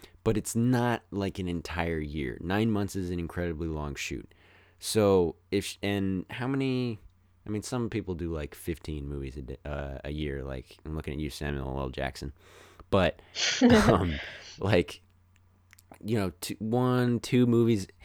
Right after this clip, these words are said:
Speaker 1: If, if she does, like, one movie a year and he, it has his own jazz club, they could totally survive. Like, i-, people survive on, like,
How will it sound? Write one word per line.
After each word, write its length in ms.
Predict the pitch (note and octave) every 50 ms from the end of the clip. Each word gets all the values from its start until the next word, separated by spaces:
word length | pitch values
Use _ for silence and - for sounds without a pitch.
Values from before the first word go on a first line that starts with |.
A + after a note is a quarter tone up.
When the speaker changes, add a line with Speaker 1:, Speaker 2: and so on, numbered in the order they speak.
| - - -
Speaker 1:
If, 120 | C3 B2 - - _ - - - - - - - - - _ -
if 80 | D3+ -
she 100 | F#3+ G3+
does, 320 | A3+ A#3+ A3+ F3+ C#3+ - - - -
like, 180 | C#3+ D3 -
one 280 | - B2 A#2+ C3+ E3 E3
movie 340 | E3 E3 E3 E3 C#3 D#3 D#3
a 60 | C#3
year 460 | B2 A2 A2 G#2 G2 F#2+ G2 F#2 - _ _ _ -
and 480 | - C3 B2+ C3 C3 B2 B2 A#2 - - -
he, 540 | - - - A#2+ A#2+ A#2+ A#2+ A#2 A#2 - -
it 200 | G#2 A2 G#2+ - -
has 640 | - A#2 A2 G#2+ G#2+ G#2 G2 F2+ - - - - -
his 220 | - A2 A2+ F2+ A2
own 220 | A2+ G#2+ G#2 F2
jazz 340 | - G2 G2+ A2+ A#2+ A2 -
club, 300 | - - F2+ F2 D#2 -
they 100 | A#2 A2
could 140 | - G#2 -
totally 340 | - - G#2 G2+ G2+ F#2+
survive. 520 | E2+ - F2 E2 D#2+ E2+ D2+ B1+ A#1+ A#1+ E2
Like, 400 | F2 E2 D#2 D2 - - - _ _ _ _ -
i-, 140 | C#2 B1 - - - _ G1+ - _ _ _ _ _ _ _ - - _ _ _ _ _ _ _ - F#2+ -
people 260 | - C#3 A#2 A2+ A#2
survive 640 | - - A2 F#2 F#2 F#2+ F#2+ F#2 F#2 F2+ E2+ D#2+ - -
on, 560 | - F#2 F#2 F2+ F2 E2+ E2+ E2 D#2 D2+ - _ -
like, 360 | E2+ F2+ E2 D#2 - -